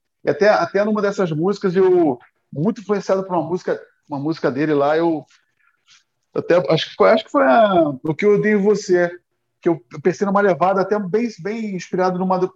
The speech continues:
numa das músicas dele, eu passei pro Vini, o Vini saiu fazendo a música. Então, assim, é, é um, é um cara que eu, que eu tenho ouvido, quer dizer, que, que eu ouvi bastante,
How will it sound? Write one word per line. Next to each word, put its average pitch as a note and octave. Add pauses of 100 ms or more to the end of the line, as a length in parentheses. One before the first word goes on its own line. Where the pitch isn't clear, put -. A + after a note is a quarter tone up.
numa D3
das D#3+
músicas D#3 (100)
dele, F#3+
eu E3+
passei F3
pro F3+
Vini, D#3+
o F3
Vini F3 (540)
saiu E3+
fazendo E3
a D#3
música. F#3+ (640)
Então, F#3+
assim, E3
é, D#3 (180)
é F#3+
um, G3+
é G3
um G#3+
cara G3+
que G#3+
eu, G#3+
que G3
eu F#3
tenho G3
ouvido, F#3
quer F#3+
dizer, F#3+ (760)
que, F3
que F3+
eu F#3+
ouvi F3+
bastante, G3+